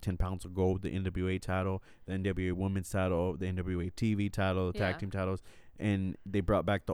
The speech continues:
Speaker 1: old school. They did it, like, in a, like, the old school, 'cause N W A wasn't in, in, never an arena. It was, like, a studio. So it's literally like
Speaker 2: Yeah.
Speaker 1: a, like, a talk show, basically. But instead of
Speaker 2: Jeez.
Speaker 1: the talk show setup, it's a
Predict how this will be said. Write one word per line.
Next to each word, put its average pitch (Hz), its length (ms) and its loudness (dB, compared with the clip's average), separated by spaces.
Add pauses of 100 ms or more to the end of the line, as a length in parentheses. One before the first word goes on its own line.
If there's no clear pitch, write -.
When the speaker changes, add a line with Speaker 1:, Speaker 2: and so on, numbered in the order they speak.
Speaker 1:
old 101 260 0
school. 104 360 0
They 101 100 0
did 110 160 2
it, 110 80 0
like, 98 160 2
in 95 80 -2
a, 85 140 -2
like, 92 220 -4
the 73 80 -2
old 104 180 0
school, 113 160 -2
'cause 104 160 -2
N 104 80 2
W 104 260 2
A 110 140 2
wasn't 95 260 0
in, 90 100 -2
in, 95 120 0
never 95 200 0
an 95 60 -2
arena. 95 280 0
It - 20 0
was, 90 100 -4
like, 98 120 -6
a 104 40 -8
studio. 101 540 -2 (380)
So 98 140 -2
it's 92 140 -4
literally 104 260 2
like 92 220 0
Speaker 2:
Yeah. 85 140 0
Speaker 1:
a, - 20 0
like, 87 220 -2
a 80 180 -2 (560)
talk 107 240 2
show, 80 240 2
basically. 80 580 -4
But 98 120 2
instead 113 260 0
of 95 80 2
Speaker 2:
Jeez. 90 60 -2
Speaker 1:
the 90 60 0
talk 101 280 -2
show 92 160 0
setup, 82 480 -2
it's - 240 -6
a 92 300 -4